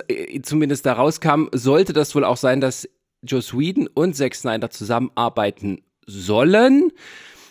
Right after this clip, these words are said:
Bevor da überhaupt aber irgendwie ein Treffen zustande kam, war es so, dass die Tochter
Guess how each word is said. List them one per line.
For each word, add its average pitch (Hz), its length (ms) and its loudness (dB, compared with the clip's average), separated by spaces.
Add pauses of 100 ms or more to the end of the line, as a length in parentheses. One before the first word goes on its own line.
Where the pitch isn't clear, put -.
(120)
Bevor 165 420 2
da 151 160 4
überhaupt 135 420 0
aber 127 240 0
irgendwie 151 300 0
ein 104 160 -2
Treffen 156 340 -2
zustande 139 560 -2
kam, 180 380 0
war 147 180 0
es 135 140 -6
so, 143 260 -2 (720)
dass 110 240 -4
die 101 180 -10 (160)
Tochter 196 720 -2